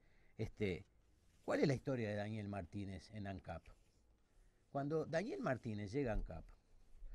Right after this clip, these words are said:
la deuda de ancap eran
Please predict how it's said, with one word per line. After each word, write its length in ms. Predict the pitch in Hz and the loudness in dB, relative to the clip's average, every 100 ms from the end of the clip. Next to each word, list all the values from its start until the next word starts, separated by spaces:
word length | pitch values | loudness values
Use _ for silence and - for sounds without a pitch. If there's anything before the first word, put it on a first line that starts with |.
| - - - - - - - - - - | -12 -14 -16 -20 -18 -18 -18 -20 -20 -2
la 140 | 147 | 0
deuda 320 | 180 247 170 107 | 0 0 0 0
de 80 | |
ancap 320 | 95 - 82 80 - - - - - - - - - - | -2 -6 -8 -8 -16 -20 -20 -20 -20 -20 -20 -20 -20 -6
eran 380 | 185 185 180 185 | 2 2 2 -2